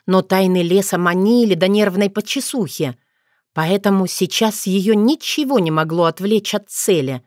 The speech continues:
Отрада уверенно шла, выбирая тропку чутьем. Хотела найти ручей, а по нему выйти или к озеру, или к болотцу, поговорить бы с русалками, водяным или болотником.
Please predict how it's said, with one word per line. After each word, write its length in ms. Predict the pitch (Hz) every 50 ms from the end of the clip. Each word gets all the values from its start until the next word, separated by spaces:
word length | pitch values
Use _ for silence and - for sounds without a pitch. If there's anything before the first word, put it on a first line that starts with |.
| _ _ _ _ _ _ _ -
Отрада 460 | 170 175 - 226 254 269 226 247 254
уверенно 460 | 240 220 254 262 247 247 240 247 233
шла, 320 | - - - 311 349 349
выбирая 460 | 190 165 151 143 165 165 165 170 175 -
тропку 420 | - 214 220 190 - - - 202
чутьем. 640 | - - 269 226 - 214 196 180 156 131 120 117 - _ _ _ _ _ _
Хотела 400 | - - 180 - - 190 185 185
найти 360 | 175 175 170 160 - - 185
ручей, 600 | 175 165 147 123 - - - 143 139 156 208 - -
а 100 | 147 147
по 120 | - 180
нему 280 | 180 180 180 190 196 185
выйти 400 | 165 214 214 196 190 - - 190
или 200 | 165 156 151 135
к 140 | - - 156
озеру, 360 | 160 190 208 196 214 190 185
или 200 | 190 196 190 180
к 100 | - 180
болотцу, 680 | 151 151 143 135 131 139 180 - - - 208 196 196 _ _ _ _ _ _ _
поговорить 480 | - 190 170 180 160 175 226 262 214 180
бы 100 | 190 202
с 100 | - -
русалками, 760 | 160 151 - - - 147 151 180 202 202 - 202 190 190 170
водяным 540 | 160 170 156 170 151 143 151 190 226 233
или 120 | 196 156 147
болотником. 840 | 131 143 139 131 147 196 226 226 226 208 196 196 196 190 190 196